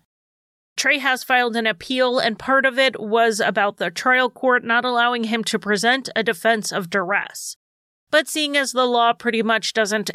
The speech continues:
ever allow it for murder, he didn't have much of a chance.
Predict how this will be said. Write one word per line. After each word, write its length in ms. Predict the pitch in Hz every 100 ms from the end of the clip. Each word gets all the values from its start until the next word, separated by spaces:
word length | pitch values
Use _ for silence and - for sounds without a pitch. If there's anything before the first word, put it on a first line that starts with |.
| -
ever 320 | 254 247 240
allow 400 | 220 214 202 208
it 100 | 202
for 220 | - 214
murder, 440 | 233 247 247 247
he 180 | 190 220
didn't 320 | 220 247 220
have 180 | 220 214
much 240 | 196 185 196
of 100 | 180
a 60 |
chance. 600 | 170 - 202 170 175 -